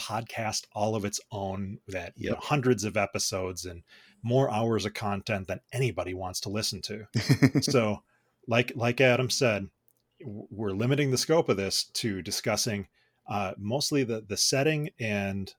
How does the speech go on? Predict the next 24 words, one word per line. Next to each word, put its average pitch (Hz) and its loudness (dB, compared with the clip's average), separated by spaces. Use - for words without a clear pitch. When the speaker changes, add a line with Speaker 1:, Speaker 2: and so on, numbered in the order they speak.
Speaker 1:
some 139 2
of 135 0
the 120 -2
story 107 2
of 95 -4
Control. 87 -4
So 117 0
as, 123 0
as 127 -2
we 165 2
talked 156 2
about 131 4
before, 98 -2
this 98 -2
was 101 -4
developed 120 -2
by 101 0
Remedy 110 0
Entertainment 95 -6
and 101 -8
released 101 -2
in 107 -4
twenty 101 -6
nineteen. 92 -10